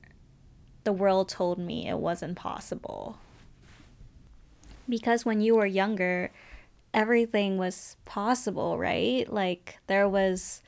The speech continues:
pretty much no obstacle in your way, and you had that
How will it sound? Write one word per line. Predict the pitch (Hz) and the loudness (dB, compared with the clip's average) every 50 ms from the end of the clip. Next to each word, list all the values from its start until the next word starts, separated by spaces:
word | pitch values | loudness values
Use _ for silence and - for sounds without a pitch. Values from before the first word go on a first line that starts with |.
| - - - - - | -20 -20 -20 -20 -4
pretty | - - 262 285 285 277 | 0 2 4 6 6 6
much | 262 254 247 247 - - - | 6 6 4 2 -2 -2 0
no | 220 202 202 202 202 202 - - | 2 2 2 2 2 0 0 -2
obstacle | 190 190 185 - - - 190 - 196 185 185 | -2 -4 -4 -6 -6 -8 -4 -2 -2 0 0
in | 185 185 | 0 0
your | 175 175 170 | 0 0 0
way, | 170 180 175 175 175 170 | 0 0 0 0 0 0
and | 170 175 180 | 0 0 0
you | 196 202 | 0 -2
had | 180 - 202 190 196 - - | -2 -4 -4 -4 -4 -4 -4
that | 196 180 175 175 - | -2 -2 -2 -2 -4